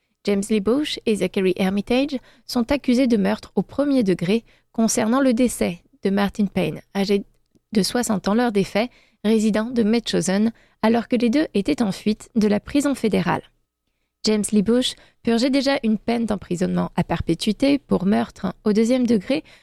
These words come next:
lorsque lui et Zachary Hermitage, âgés de trente ans,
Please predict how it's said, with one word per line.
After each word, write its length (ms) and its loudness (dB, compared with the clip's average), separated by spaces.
lorsque 320 0
lui 260 4
et 100 0
Zachary 380 0
Hermitage, 640 0
âgés 220 -2
de 120 0
trente 380 -2
ans, 120 -2